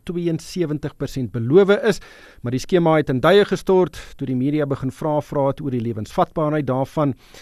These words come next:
En kort daarna het Bogus en sy familie, eh, buiteland toe gevlug. Eh, skynbaar was hy in Thailand en Bali en ek het vanoggend ook 'n berig gesien dat hy dalk nou in Kanada is. En, eh, nou is Marizaan Kok op die lyn. Sy is 'n verslaggewer by Rapport. Sy het uitstekende werk gedoen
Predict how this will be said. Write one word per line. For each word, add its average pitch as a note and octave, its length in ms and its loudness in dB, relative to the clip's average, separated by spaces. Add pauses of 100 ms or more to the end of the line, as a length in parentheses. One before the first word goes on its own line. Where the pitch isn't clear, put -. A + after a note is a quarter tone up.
(240)
En A#2 160 -8
kort D3 220 0
daarna C3 420 0 (120)
het A#2+ 360 -8
Bogus B2+ 360 -2
en C3 120 -4
sy C3+ 160 -4
familie, C3+ 540 0
eh, C3 180 0
buiteland F3 460 2
toe F3 100 0
gevlug. - 720 0
Eh, C3+ 180 -4
skynbaar E3+ 680 2
was C3 220 -2
hy F3 80 -6
in D3 180 -6
Thailand E3+ 440 -2
en A2+ 160 -6
Bali E3+ 340 4
en C#3+ 100 2
ek A#2+ 100 -6
het B2 120 -10
vanoggend D3+ 320 -6
ook C#3+ 120 -8
'n C#3 60 -6
berig C3 180 -6
gesien C3+ 240 -8
dat A#2 140 -8
hy B2 60 -6
dalk A#2+ 260 -8
nou B2 280 -6
in A#2+ 160 -8 (120)
Kanada G3+ 500 4
is. G#3 240 0 (800)
En, F3 440 4
eh, E3+ 400 2 (500)
nou D#3 320 0
is F#3+ 180 -2
Marizaan F3 480 0
Kok - 220 0
op A#3 100 -4
die G3 100 2
lyn. D#3 360 4
Sy - 300 -4
is D#3+ 220 -8
'n E3 60 -6
verslaggewer E3+ 680 -6
by C#3 140 -2
Rapport. F3+ 500 -4
Sy - 120 -12
het C#3 120 -12
uitstekende E3 500 -6
werk C#3+ 280 -2
gedoen D#3 380 -2